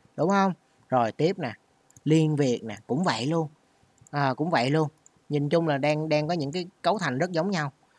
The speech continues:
Nhìn chung Liên Việt nó đánh như thế này là em nghĩ là nó không rơi nữa đâu. Nha, con này là nó đang tích lũy lại nè, nó sẽ còn một nhịp để nó phân phối tiếp những cái lượng hàng của nó. Đấy, anh chị thấy không? Cứ chờ từ từ qua thời gian nó sẽ có những cái điểm cân bằng để anh chị dần dần quan sát. Lúc đó anh chị mua cũng đâu có muộn đâu,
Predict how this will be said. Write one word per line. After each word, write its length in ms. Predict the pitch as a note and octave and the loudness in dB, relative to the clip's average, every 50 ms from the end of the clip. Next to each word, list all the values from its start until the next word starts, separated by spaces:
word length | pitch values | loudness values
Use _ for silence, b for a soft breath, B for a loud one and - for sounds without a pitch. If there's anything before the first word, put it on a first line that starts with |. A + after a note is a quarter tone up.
| b b b _ | b b b _
Nhìn 160 | D#3+ E3+ E3+ | 0 2 4
chung 180 | D#3+ F#3+ F#3+ F#3+ | 4 6 6 6
Liên 160 | F#3+ F#3+ F#3 | 6 6 4
Việt 120 | E3+ D#3 | 4 2
nó 60 | D3+ F#3 | 2 4
đánh 200 | F#3+ G3 A#3 B3+ | 4 4 4 4
như 80 | G3+ | 4
thế 60 | F#3+ | 4
này 160 | G3 E3+ C#3+ C3+ | 4 4 4 4
là 80 | C3+ | 4
em 140 | C3+ C3+ C#3+ | 4 4 2
nghĩ 100 | C#3 D#3+ | 2 2
là 100 | D#3+ C#3 | 2 2
nó 80 | D3+ D#3+ | 2 0
không 180 | - E3+ D#3 | 0 2 2
rơi 160 | D3+ D3 C#3+ | 4 4 4
nữa 100 | C#3+ D#3 | 4 4
đâu. 120 | D#3 D3 B2+ - - - _ _ - | 2 2 0 -2 -6 -16 _ _ -4
Nha, 240 | C#3 C#3+ C#3+ C3 A#2 | -2 -2 0 0 2
con 180 | - C#3+ C#3+ D3 | 4 4 4 6
này 160 | C#3 B2 A#2+ | 4 0 0
là 120 | A#2 A#2 A#2 | 0 0 0
nó 140 | B2+ C#3 | 0 0
đang 160 | D3+ C#3 C#3 C#3 | 0 0 0 0
tích 140 | - - | -2 0
lũy 120 | D3 C3 C3+ | 0 2 2
lại 220 | A#2+ - G#2 A2+ | 2 2 2 0
nè, 120 | A2+ A2 G#2 A2 D3+ - - | -2 -6 -8 -10 -14 -12 -4
nó 160 | D#3 E3 F3 | -2 0 0
sẽ 120 | - F3+ | 0 0
còn 240 | F3+ - C3+ C#3 C3 | 2 4 4 4 4
một 140 | B2 A#2+ A#2 | 2 0 -2
nhịp 160 | C3 B2 A2+ | -2 -2 -2
để 140 | - A2 B2+ | -2 -2 -2
nó 100 | D#3 E3+ | -2 0
phân 200 | - E3+ D#3 D3 | 0 0 -2 0
phối 200 | - D#3+ E3+ G3 | 0 0 -2 0
tiếp 180 | - A#3 B3 B3 | -2 -4 -6 -6
những 120 | E3+ A#2+ B2 | -10 -12 -10
cái 100 | C#3+ C3+ | -8 -8
lượng 160 | A2+ A2+ G#2+ | -8 -8 -10
hàng 220 | A#2 A2 G#2 G2+ | -10 -10 -10 -8
của 80 | G#2+ B2 | -8 -6
nó. 220 | B2 A#2 A#2+ C#3 b b b b b b b b b b b _ | -6 -6 -6 -6 b b b b b b b b b b b _
Đấy, 140 | B2+ D#3+ G#3+ | 0 0 2
anh 120 | A#3+ A3 | 2 0
chị 100 | D#3 D3+ | 0 0
thấy 160 | D#3+ F#3+ A3+ | 0 2 2
không? 120 | G#3+ F#3+ F#3 | 0 0 0
Cứ 100 | A#3 A#3 | 0 2
chờ 300 | F#3 F3 D#3+ D#3 D#3 D#3 | 4 6 6 8 8 6
từ 100 | D#3 D#3+ | 6 6
từ 180 | D3+ D#3 D3+ D3+ | 6 6 6 8
qua 160 | D3+ D#3+ E3 | 8 8 6
thời 180 | E3 D3+ D3+ | 6 4 4
gian 200 | D3 D#3 D#3+ E3 | 4 4 4 4
nó 60 | F3+ F#3 | 2 0
sẽ 100 | - F#3 | -2 -2
có 100 | - G#3 | 0 0
những 140 | G3+ F3+ | 0 0
cái 80 | F3 F3+ | 0 0
điểm 160 | B2+ B2 F3 | 0 0 0
cân 240 | F#3 G3 E3+ E3+ D#3+ | 0 2 0 2 2
bằng 220 | D3+ B2+ B2 B2 | 0 -2 -2 -2
để 40 | C3+ D3+ | -6 -8
anh 60 | D#3 | -6
chị 140 | C#3 B2 B2 | -4 -4 -4
dần 180 | A#2+ A#2+ B2 B2 | -4 -4 -4 -4
dần 180 | A#2+ A2+ A#2+ C3+ | -6 -4 -4 -4
quan 120 | C#3 D3 | -4 -4
sát. 200 | D3+ E3+ F#3+ G#3 b b b b b b | -4 -6 -8 -8 b b b b b b
Lúc 160 | - G#3+ B3+ C4+ | -2 0 2 2
đó 80 | C4 | 2
anh 120 | A#3+ A#3 F#3 | 2 2 2
chị 140 | C3+ C3+ | 0 0
mua 240 | D#3 E3+ F3+ F#3 F#3+ | 2 4 6 6 6
cũng 100 | G3 G#3+ | 6 6
đâu 160 | A3 F#3+ F3+ | 6 4 4
có 80 | G#3+ A3+ | 4 4
muộn 260 | F#3 A2+ - A2 C#3+ | 2 2 2 0 2
đâu, 300 | D#3 D#3 D#3 D#3+ E3+ E3+ | 4 6 6 6 4 2